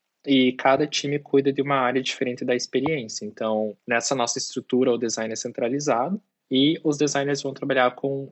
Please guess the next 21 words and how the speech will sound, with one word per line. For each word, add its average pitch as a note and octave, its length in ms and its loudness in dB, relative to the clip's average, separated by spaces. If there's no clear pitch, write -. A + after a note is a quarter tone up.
squads - 520 -2
diferentes. - 760 -8
Então, C3 180 0
por D3 140 4
exemplo, A#2+ 580 2
no A#2 80 -4
meu C3 180 2
time C#3+ 260 -2
eu C3+ 100 2
cuido C3 280 2
dos B2+ 200 -2
usuários A#2+ 560 -2
que - 160 -8
ainda A#2+ 100 -4
são A2+ 240 -4
novos, E3 680 0
é, C3 280 -2
com B2+ 160 -8
podcasts. B2+ 760 -2
Então, A2+ 200 -8
eu A#2 220 -2